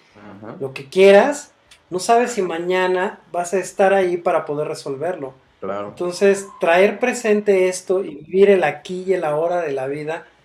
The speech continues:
Speaker 1: Ujú.
Speaker 2: eh, que tan de moda está, ¿no? El
Speaker 1: El
Speaker 2: tema del
Speaker 1: famoso
Speaker 2: mindset,
Speaker 1: carpe
Speaker 2: el
Speaker 1: diem,
Speaker 2: tema de la
Speaker 1: ¿no?
Speaker 2: meditación, todo.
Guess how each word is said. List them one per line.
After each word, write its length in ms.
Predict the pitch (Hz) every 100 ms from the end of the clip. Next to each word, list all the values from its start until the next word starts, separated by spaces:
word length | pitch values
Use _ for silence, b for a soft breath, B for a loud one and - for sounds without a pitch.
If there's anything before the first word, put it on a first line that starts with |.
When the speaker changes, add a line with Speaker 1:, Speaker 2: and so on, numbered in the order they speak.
| _ 120
Speaker 1:
Ujú. 340 | 107 113 139
Speaker 2:
eh, 260 | 143 139 -
que 120 | 156
tan 240 | 143 170 175
de 80 | 165
moda 320 | 180 190 160
está, 400 | 151 165 160 208
¿no? 200 | 156 151
El 60 | 143
Speaker 1:
El 60 |
Speaker 2:
tema 220 | 170 170
del 140 | 139 120
Speaker 1:
famoso 260 | 139 156
Speaker 2:
mindset, 200 | 175 143
Speaker 1:
carpe 220 | 143 143 127
Speaker 2:
el 60 |
Speaker 1:
diem, 140 | 127 131
Speaker 2:
tema 240 | 143 147
de 80 | 135
la 80 | 123
Speaker 1:
¿no? 160 | 135
Speaker 2:
meditación, 500 | 208 - 190 160 175
todo. 180 | - 190